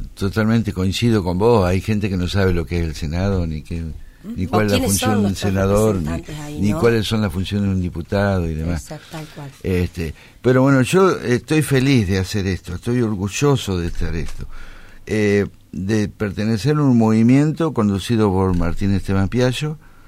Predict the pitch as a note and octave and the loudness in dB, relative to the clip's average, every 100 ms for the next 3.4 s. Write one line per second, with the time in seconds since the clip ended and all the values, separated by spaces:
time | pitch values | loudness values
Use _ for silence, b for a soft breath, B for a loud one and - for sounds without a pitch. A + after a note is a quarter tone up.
0 | b b b b b - - G#2+ F#2+ - | b b b b b -10 -2 0 0 -2
1 | - D3+ C#3+ B2 - - - - _ _ | 2 6 6 4 2 -6 -20 -20 _ _
2 | _ _ _ A2 A2+ G#2 C#2+ G#2 G2 F#2+ | _ _ _ -4 -2 -2 -4 -4 -4 -2
3 | B2+ A2+ B2 C3 | -4 -2 -6 -6